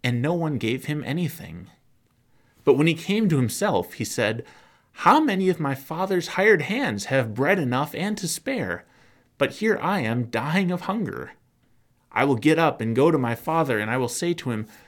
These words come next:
"Father, I have sinned against heaven and before you. I am no longer worthy to be called your son. Treat me like one of your hired hands."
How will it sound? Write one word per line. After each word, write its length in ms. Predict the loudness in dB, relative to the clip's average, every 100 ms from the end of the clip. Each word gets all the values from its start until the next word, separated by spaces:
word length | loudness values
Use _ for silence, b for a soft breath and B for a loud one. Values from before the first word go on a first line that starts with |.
| B
"Father, 520 | _ 0 0 2 0 0
I 120 | 0
have 180 | -2 -6
sinned 420 | -4 -2 0 0
against 380 | -2 -4 -4 -6
heaven 400 | -4 -2 -2 -4
and 260 | -6 -8
before 360 | -10 -4 -2 0
you. 340 | 2 4 4
I 200 | 2 0
am 140 | 0 0
no 160 | 0
longer 460 | 0 0 -2 -2 -4
worthy 460 | -2 0 0 -2
to 80 | -6
be 100 | -8
called 480 | -10 -10 -4 -2 -2
your 220 | -4 -6
son. 520 | -8 -6 -4 -4 -8 B B B B B -10
Treat 300 | -2 -2 -2
me 300 | -8 -10 -14 _ _
like 200 | -6 -4
one 220 | -2 -2
of 100 | -2
your 120 | -2 -4
hired 340 | -4 -4 -4
hands." 500 | -6 -8 -12 -16 -18